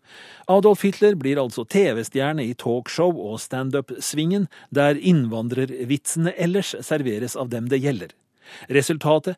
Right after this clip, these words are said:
er en ironisk Hitlerbølge som feier over landet og over YouTube, mens noen få tar ham helt alvorlig. Da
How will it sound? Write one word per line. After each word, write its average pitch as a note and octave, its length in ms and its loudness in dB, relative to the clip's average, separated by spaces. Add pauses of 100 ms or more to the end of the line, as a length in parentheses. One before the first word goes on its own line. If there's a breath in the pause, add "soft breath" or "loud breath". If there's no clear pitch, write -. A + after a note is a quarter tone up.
(140 loud breath)
er E3+ 260 0 (220 loud breath)
en C3 240 -4
ironisk C#3 800 0
Hitlerbølge D#3 720 0
som G#2 240 -6
feier D3 400 -2
over B2+ 240 -2
landet B2+ 300 -4 (240 soft breath)
og D#3+ 240 4 (160)
over B2 320 -4 (100)
YouTube, G#2+ 600 -12 (580 loud breath)
mens B2 300 -4 (100)
noen A#2 400 -6
få G#2+ 380 -4 (100)
tar A2 220 -6
ham A#2+ 220 -10 (260)
helt - 320 -14
alvorlig. C3 400 -2 (680 soft breath)
Da F#3 160 4